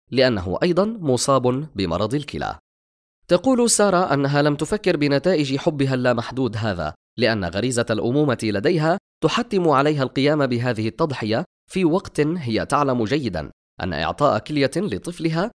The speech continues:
سيشكل خطرا جديا على حياتها، وبخاصة أن جزءا من الكبد ليس موجودا. ولكن بالرغم من معرفتها بمدى خطورة الوضع، لم تتردد ولو لثانية واحدة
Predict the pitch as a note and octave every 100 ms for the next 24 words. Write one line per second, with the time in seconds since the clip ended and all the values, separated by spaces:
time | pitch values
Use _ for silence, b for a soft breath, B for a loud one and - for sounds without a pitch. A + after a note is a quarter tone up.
0 | _ - - D3 - A#3 E3+ D#3+ - D#3+
1 | C#3+ C3+ A#2+ A2 B2+ A#2+ A2 G2+ G#2 -
2 | G#2 G#2 F#2 F2 F#2+ - _ - A#2 F2+
3 | - D#3+ - C#3+ E3 A3 D#2 D2+ F#2+ C#3
4 | C#3 C#3 C#3+ C3+ G3 F#3 E3 _ - A2
5 | B2+ - D3+ C#3+ F2+ E2 C2 G#1+ - _
6 | _ _ - B2+ D#2 - F#2 G#2 C3 C3+
7 | C3+ B2+ A#2+ C3 D3 D#3 C#3+ F3 D#3 E2+
8 | F2 F2 A2+ C#3 C3 C#3 C3 - F3+ E3+
9 | _ _ A#2+ D3 D3 D3+ E3+ G#3+ F3+ D#3
10 | C#3 C#3+ C3+ B2+ F3 F#3+ D#3+ D3+ D3+ F#3+
11 | A2+ G2+